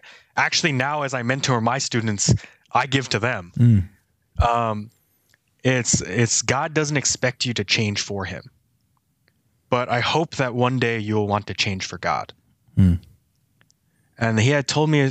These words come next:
Speaker 1: like, for his story and, like, where he came from, it's like, "Yeah, like, God knows every hair on our head. He knows the darkness in us as if it were light. But he still chose to die for you, knowing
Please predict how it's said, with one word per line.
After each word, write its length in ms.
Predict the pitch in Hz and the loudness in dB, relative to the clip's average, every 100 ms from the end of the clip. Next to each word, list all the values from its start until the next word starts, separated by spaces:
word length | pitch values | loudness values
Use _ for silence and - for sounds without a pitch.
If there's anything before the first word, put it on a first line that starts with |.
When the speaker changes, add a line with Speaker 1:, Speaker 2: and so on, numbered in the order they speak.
| 131 | 0
Speaker 1:
like, 240 | 127 113 | -2 -2
for 180 | - 131 | -2 0
his 220 | 113 139 | 2 0
story 400 | - 131 131 117 | 0 2 2 2
and, 200 | 110 110 | 0 -2
like, 260 | 123 110 113 | -2 -2 0
where 100 | 131 | 0
he 140 | 135 | 0
came 160 | 139 123 | -2 -4
from, 200 | 110 113 | -2 -2
it's 80 | 98 | -2
like, 140 | 107 | 0
"Yeah, 180 | 131 139 | 0 0
like, 280 | 120 101 - _ _ _ _ _ _ _ _ | 0 -2 -4 _ _ _ _ _ _ _ _
God 300 | 113 131 127 | 2 2 0
knows 540 | 110 113 117 104 - - | -2 0 0 0 -4 -4
every 300 | 110 107 104 | -2 0 0
hair 260 | 104 101 | 0 -2
on 100 | 92 | -4
our 120 | 87 | -8
head. 300 | - 87 160 - _ _ _ _ _ _ _ _ | -8 -8 -8 -16 _ _ _ _ _ _ _ _
He 160 | - | -2
knows 300 | 131 131 143 | 0 0 0
the 80 | 123 | -2
darkness 520 | 107 107 110 123 113 - | 0 0 0 0 -2 0
in 160 | 113 | 0
us 260 | 110 107 - | 2 0 0
as 260 | 101 104 | 0 2
if 140 | 107 - | 0 -2
it 80 | 98 | -8
were 140 | 92 | -8
light. 280 | 90 85 - _ _ _ _ _ _ _ _ _ _ _ _ _ _ _ _ _ _ _ _ | -8 -8 -12 _ _ _ _ _ _ _ _ _ _ _ _ _ _ _ _ _ _ _ _
But 140 | 120 110 | -4 -2
he 100 | 143 | -2
still 420 | - - 143 156 | 0 0 -2 -2
chose 300 | - 117 107 | 0 0 0
to 80 | 98 | -6
die 200 | 90 87 | -8 -8
for 180 | - 95 | -12 -18
you, 240 | - - _ _ _ _ _ | -20 -20 _ _ _ _ _
knowing 600 | 135 120 143 180 165 | -2 0 2 2 0